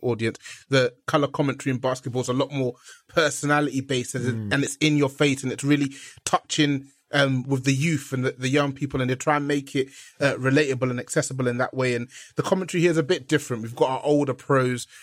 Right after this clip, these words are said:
Speaker 1: who are a bit longer in the tooth, played in the eighties and nineties, and they can't relate to these players. And I think, um, what you've kind of seen is that in the last ten years or so,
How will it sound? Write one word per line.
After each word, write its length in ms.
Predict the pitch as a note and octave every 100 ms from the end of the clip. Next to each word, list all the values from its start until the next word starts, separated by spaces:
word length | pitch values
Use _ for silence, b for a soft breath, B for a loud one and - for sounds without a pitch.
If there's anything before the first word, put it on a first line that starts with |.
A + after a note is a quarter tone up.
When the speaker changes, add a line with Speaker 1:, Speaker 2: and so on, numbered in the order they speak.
| B
Speaker 1:
who 100 | C#3 C#3
are 20 |
a 40 |
bit 160 | A#2+ B2+
longer 360 | C#3 C#3+ C3+
in 80 | C3
the 60 | B2+
tooth, 340 | - C3+ C3
played 180 | C#3+ C#3
in 120 | B2+
the 160 | B2+ B2+
eighties 440 | C3 B2+ C3+ B2
and 100 | A#2+
nineties, 540 | B2+ C3 C3 C3 B2 A#2+
and 120 | A#2+ b b _
they 100 | D#3+
can't 240 | D#3+ F#3+ D#3+
relate 260 | E3+ F#3
to 80 | -
these 100 | C#3+
players. 220 | C3 C#3+ B2+
And 80 |
I 40 | C3
think, 260 | F3 E3+ B B B -
um, 180 | C#3 C3
what 220 | E3 E3
you've 100 | D3+
kind 260 | - D#3+
of 120 | D3+ -
seen 340 | - F3 D#3+
is 140 | C3
that 160 | A#2+ B2
in 100 | C3
the 80 | B2+
last 340 | C3+ C#3 C3
ten 220 | - C3+
years 300 | C3+ D3 C#3+
or 80 | C3
so, 320 | - A#2+ A#2